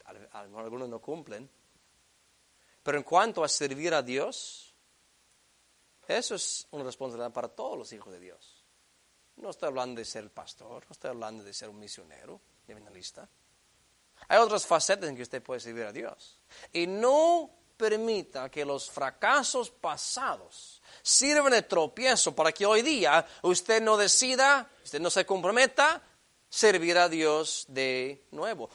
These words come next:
Olvidémonos de los pecados pasados, olvidémonos de los fracasos pasados. Tercero, olvídense de los adversarios pasados. Vayan a Génesis cuarenta y,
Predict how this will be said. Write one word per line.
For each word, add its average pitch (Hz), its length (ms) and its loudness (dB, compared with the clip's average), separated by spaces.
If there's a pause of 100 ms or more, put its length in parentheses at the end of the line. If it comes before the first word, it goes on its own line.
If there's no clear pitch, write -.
(140)
Olvidémonos 285 1200 6
de 175 100 6
los 170 220 4
pecados 196 600 4
pasados, 254 640 8
olvidémonos 196 480 4
de 180 60 2
los 170 140 0
fracasos - 920 -2 (340)
pasados. 120 580 0
Tercero, 240 580 8 (1080)
olvídense 214 1080 4 (260)
de 196 200 6
los 202 300 8
adversarios 208 1700 6 (420)
pasados. 151 840 2 (460)
Vayan 220 200 4
a 196 40 0
Génesis 226 480 0
cuarenta 180 320 0
y, 156 40 -2